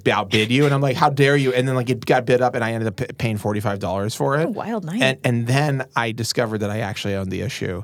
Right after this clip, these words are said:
Speaker 1: <laughs> I came home and I was going through my magazine. I was like, "Oh, fuck." I, Samuel L. Jackson is on the cover, actually bringing it all the way back. And it's about Jackie Brown. So it should give you, it kind of dates it, but anyhow. So, yeah, so then we're looking at the, he's looking at the tiger.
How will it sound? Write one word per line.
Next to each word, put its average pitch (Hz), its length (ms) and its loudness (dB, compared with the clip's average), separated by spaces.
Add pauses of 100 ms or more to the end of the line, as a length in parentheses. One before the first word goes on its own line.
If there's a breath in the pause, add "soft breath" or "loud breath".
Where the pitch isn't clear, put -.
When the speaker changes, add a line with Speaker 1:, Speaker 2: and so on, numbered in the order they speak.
(160)
Speaker 1:
<laughs> - 180 -6
I 135 120 2
came 147 240 4
home 139 220 2
and 127 60 4
I 123 40 2
was 117 100 -2
going 131 160 2
through 120 140 0
my 113 80 0
magazine. 101 340 -4
I - 40 0
was 98 100 -4
like, 98 160 -4
"Oh, 117 140 -2
fuck." 107 280 -2
I, 110 160 -2 (300 loud breath)
Samuel 139 300 4
L. 127 40 2
Jackson 214 340 4
is 165 120 4
on 139 100 2
the 131 60 -4
cover, 127 260 4
actually 123 280 0
bringing 131 260 2
it 120 40 0
all 135 200 4
the 160 80 2
way 131 100 2
back. 117 320 0
And 131 140 2
it's 120 120 0
about 139 300 2
Jackie 120 380 0
Brown. 107 600 -2 (600)
So - 80 0
it 101 60 0
should 113 120 -6
give 104 100 0
you, 104 200 0
it 98 220 -6
kind 98 180 -2
of 90 120 -8
dates 107 340 -2
it, 90 260 -6
but 95 200 -2 (920)
anyhow. 98 340 -2 (380 loud breath)
So, 170 240 4
yeah, 156 220 2
so 139 200 2
then 135 260 0
we're 123 100 2
looking 143 200 -2
at 202 100 -2
the, 160 100 -4
he's 131 180 -2
looking 175 160 -2
at 196 80 -4
the 175 60 -4
tiger. 90 520 -4